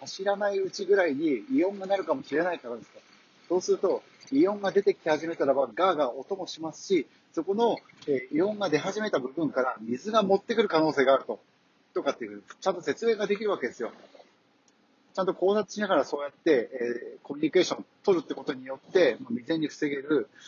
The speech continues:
えー、問題っていうものが多いにしてありますので、てかそれが多分ベストだと思いますので、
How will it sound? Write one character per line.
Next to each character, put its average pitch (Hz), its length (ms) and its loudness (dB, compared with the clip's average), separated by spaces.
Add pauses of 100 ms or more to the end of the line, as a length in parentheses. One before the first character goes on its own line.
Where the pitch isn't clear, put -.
(220)
え 120 160 -8
ー、 - 20 -2
問 123 220 -4
題 135 100 -8
っ - 20 -20
て - 100 -16
い - 20 -10
う 101 60 -10
も 113 120 -8
の 113 100 -6
が 120 120 -8
多 165 240 2
い 139 40 0
に 127 120 -8
し - 80 -18
て 113 200 -2
あ 135 200 -6
り 196 100 -2
ま 196 140 2
す 139 120 -6
の 117 80 -6
で、 117 120 -2
て 131 100 -4
か 123 100 -4
そ 151 180 -2
れ 196 100 8
が 202 100 4
多 196 140 4
分 143 120 0
ベ 156 120 6
ス - 80 -12
ト 143 80 4
だ - 80 0
と 120 60 -4
思 113 140 -2
い 135 60 -12
ま 143 140 -12
す - 80 -14
の 104 80 -10
で、 110 240 -8